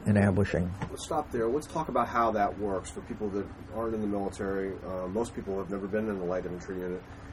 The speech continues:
Speaker 2: So you have this element, whether it's a small squad or a company size, to go out and then you just lay in wait?
Speaker 1: What you do, that's exactly right. Oh, we always tried to find a trail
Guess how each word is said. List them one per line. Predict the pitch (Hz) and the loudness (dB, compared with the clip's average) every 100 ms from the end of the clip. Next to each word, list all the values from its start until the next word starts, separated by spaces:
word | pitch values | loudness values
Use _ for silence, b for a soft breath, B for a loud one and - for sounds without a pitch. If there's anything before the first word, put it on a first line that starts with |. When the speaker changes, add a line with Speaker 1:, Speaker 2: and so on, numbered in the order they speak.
| B - | B -10
Speaker 2:
So | 107 117 | -2 0
you | 120 147 | 2 4
have | 147 131 123 104 - - | 6 6 4 0 -12 -6
this | 113 110 | -2 -2
element, | 107 120 107 101 98 | 2 2 2 0 0
whether | 107 104 101 | 0 0 0
it's | 98 | -4
a | |
small | - 120 110 | -4 2 2
squad | - 113 110 113 120 | 2 4 6 8 6
or | 107 95 | 4 2
a | 95 | -2
company | 120 107 107 | -4 -2 -4
size, | - 95 92 90 | -2 -2 0 -2
to | 92 | -4
go | 113 127 | 0 4
out | 117 110 107 - | 4 4 2 -4
and | 110 | 0
then | 110 110 | 0 0
you | 104 | -2
just | 104 101 | -4 2
lay | 110 113 | 4 4
in | 107 | 4
wait? | 110 127 147 - - - - - | 4 4 0 -4 -16 -16 -10 8
Speaker 1:
What | 101 - | 8 12
you | 131 | 12
do, | 131 131 117 120 | 12 12 12 12
that's | 117 - | 10 10
exactly | 98 117 120 135 | 12 12 12 12
right. | 120 104 - - - - - - - | 12 12 12 0 -4 -6 -12 0 12
Oh, | 120 - | 12 12
we | 123 127 | 12 12
always | 147 147 | 12 12
tried | - 139 123 | 12 12 12
to | 107 | 12
find | 123 110 | 12 12
a | |
trail | 107 - 127 107 - | 10 12 12 12 12